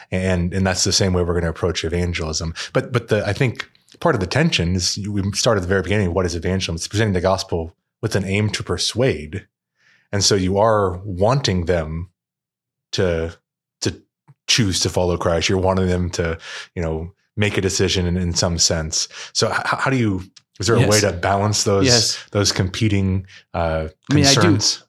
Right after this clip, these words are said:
Speaker 2: I do think we see that in Paul. Um, <clears throat> excuse me. We are regularly told in Acts that he is reasoning with people, that he is pleading with people, all the while, you know, he understood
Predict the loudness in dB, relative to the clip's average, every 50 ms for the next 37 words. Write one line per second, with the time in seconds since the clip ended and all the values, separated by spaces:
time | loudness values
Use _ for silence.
0 | _ -4 -2 0 2 2 0 2 2 2 2 2 2 2 2 2 0 0 0 2
1 | 2 2 2 2 2 2 0 0 0 0 2 2 4 4 2 2 0 -4 -8 _
2 | _ _ _ _ _ _ _ _ -8 -2 0 0 2 2 0 -2 -4 _ _ _
3 | _ _ _ _ _ _ _ -4 -4 -4 -4 _ _ _ 0 2 2 2 0 -6
4 | -8 -6 -6 -4 -4 -6 -6 -10 _ _ _ _ _ _ _ _ _ _ _ 0
5 | 2 2 4 4 4 2 2 2 2 2 2 4 2 2 0 0 0 0 2 2
6 | 2 0 0 0 -2 -2 -2 -2 -2 -2 -2 -2 -2 -4 -4 -2 -2 0 0 0
7 | -2 -2 -2 -2 -2 -2 0 0 -2 0 -2 -2 -4 -6 -6 -8 -8 -8 -6 -6
8 | -6 -6 -4 -4 -2 -2 0 0 -2 -2 -6 _ -10 -12 -6 -4 -2 -2 0 0
9 | 0 0 -2 -2 -6 -8 -8 -8 -8 -8 -6 -4 -4 -4 -4 -4 -6 -8 _ _
10 | _ _ _ _ _ -6 -2 0 0 2 2 2 2 2 2 2 2 2 2 0
11 | 0 -2 -2 -2 -2 -2 -2 -4 -8 _ _ _ _ _ _ _ _ _ _ -2
12 | -2 0 0 0 -2 -2 -2 -2 -2 -4